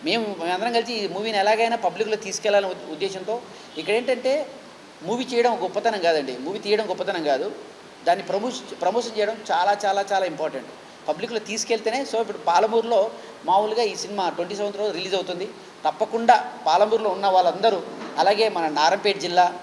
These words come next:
నాగర్ కర్నూలు జిల్లా, వనపర్తి జిల్లా, గద్వాల జిల్లా, ఇలా టోటల్గా ఇక్కడ పాలమూరు హెడ్ క్వార్టర్ కాబట్టి, ఒకప్పుడు హెడ్ క్వార్టర్ కాబట్టి ఇది ఇక్కడ నుంచి మేము ఎందుకు పెట్టామంటే అందరికీ వెళ్తుందని మీ ప్రెస్ ద్వారా మేము మనవి చేసుకుంటున్నాం. మీరంతా ఎంకరేజ్ చేయండి. ఒక్కసారి మా రవీంద్రచారి గారు ఒకసారి గట్టిగా చప్పట్లు కొట్టండి.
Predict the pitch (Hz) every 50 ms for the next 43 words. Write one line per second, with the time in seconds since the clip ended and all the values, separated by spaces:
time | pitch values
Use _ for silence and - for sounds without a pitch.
0 | - 123 139 147 160 180 196 202 190 202 202 190 180 170 170 170 165 160 147 151
1 | 170 160 196 190 - 175 170 165 165 165 160 139 147 143 143 180 185 175 175 175
2 | - 170 165 175 - - - - - - - 180 185 170 160 190 214 220 240 247
3 | 240 240 233 208 - - 180 170 - 214 202 - 175 165 190 226 226 233 240 240
4 | 233 214 - 160 160 160 - 220 226 220 214 196 190 180 190 190 196 226 233 220
5 | 156 - 185 175 - 220 214 185 190 - 214 214 196 202 175 170 160 165 165 180
6 | 175 202 262 302 - - - - - - - - 170 156 - 254 262 269 - 294
7 | 254 240 226 220 226 220 220 214 214 220 208 208 202 269 285 320 - - - -
8 | 196 214 240 247 247 - 214 208 202 214 208 208 226 240 202 190 196 180 - 180
9 | 185 - - 214 214 202 202 196 196 196 208 254 233 185 170 175 175 170 160 151
10 | 139 - - - 165 185 208 196 185 190 190 - 175 165 196 220 262 269 - -
11 | - - - 175 175 185 180 180 226 202 190 190 208 214 208 - 185 196 190 185
12 | 190 226 269 - - - - - - 143 - 175 175 170 190 196 214 196 185 175
13 | 165 147 143 160 185 208 208 208 - 208 202 196 202 196 165 - 196 160 160 147
14 | 185 180 170 - 160 151 - 196 180 175 175 - 165 180 180 202 226 247